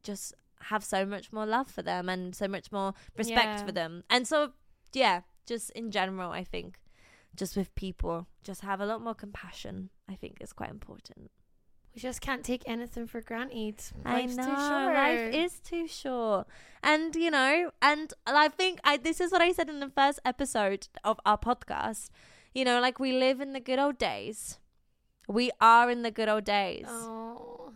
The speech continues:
Speaker 1: These are the good old days. Like, we'll, we are going, there's gonna be a time when we look back at this time and think, "Oh, like,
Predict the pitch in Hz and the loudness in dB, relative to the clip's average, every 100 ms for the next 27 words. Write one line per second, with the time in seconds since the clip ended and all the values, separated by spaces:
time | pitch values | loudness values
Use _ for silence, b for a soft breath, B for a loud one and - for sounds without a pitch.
0 | - 240 247 254 240 254 247 240 247 247 | -4 -2 0 6 8 8 6 0 2 2
1 | 240 220 247 240 202 - 240 240 233 226 | 2 2 4 4 -2 -8 -2 2 2 0
2 | B B B - 240 247 240 214 240 240 | B B B 4 8 8 4 0 6 8
3 | 247 247 247 196 220 - 233 220 226 214 | 8 6 -4 -4 -4 -4 -6 -4 -4 -2
4 | 226 226 214 202 202 - - 220 226 220 | -2 0 -2 -2 -4 -6 0 0 0 -8
5 | - 196 - 202 214 196 196 202 185 180 | -6 -8 -4 -2 -2 -2 -4 -6 -6 -8
6 | - B B - 202 190 - | -16 B B -8 -6 -6 -10